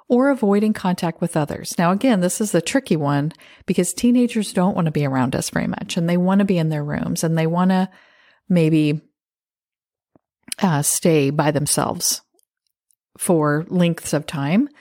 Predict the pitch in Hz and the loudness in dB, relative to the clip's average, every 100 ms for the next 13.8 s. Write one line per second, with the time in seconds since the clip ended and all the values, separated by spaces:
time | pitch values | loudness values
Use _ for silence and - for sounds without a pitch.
0 | - - _ 190 175 165 160 - 175 180 | -20 -20 _ -4 0 0 0 -4 -2 0
1 | - 277 285 311 233 202 175 170 165 165 | 0 -4 -4 -6 0 2 2 2 2 0
2 | - 156 151 147 147 139 - - 151 147 | -4 -4 -4 -6 -4 -6 -6 -4 -2 -2
3 | 139 135 139 147 - 175 165 165 165 - | -2 -4 -4 -6 -2 0 2 2 0 -4
4 | - 233 233 - 180 165 - - 170 175 | 0 0 0 -2 -4 -4 -4 -2 0 -2
5 | - 156 156 - 156 151 143 139 139 - | -4 -6 -6 -2 -2 -2 -4 -4 -4 -6
6 | - 147 143 _ _ - - - - - | -4 -4 -4 _ _ -20 -20 -14 -6 -2
7 | 156 - 143 151 - - - _ - 220 | -2 -2 -4 -4 -6 -10 -10 _ -8 -2
8 | 170 185 _ - - - - - 247 320 | -2 -4 _ -20 -20 -20 -20 -2 0 2
9 | 330 320 196 180 175 180 - - 185 165 | 0 0 -2 0 -2 -4 -6 -4 -2 0
10 | 160 170 185 190 185 196 190 - 254 - | 0 -4 -6 -2 0 2 0 2 0 0
11 | 190 170 202 - 165 175 - 175 - 160 | 0 2 0 0 -2 -2 -4 -4 -2 -4
12 | 160 170 - 160 160 165 156 143 175 165 | -2 -4 0 -2 0 -2 -2 -2 -2 -2
13 | 160 170 220 254 262 - - 240 | -2 0 2 2 0 -2 -4 -4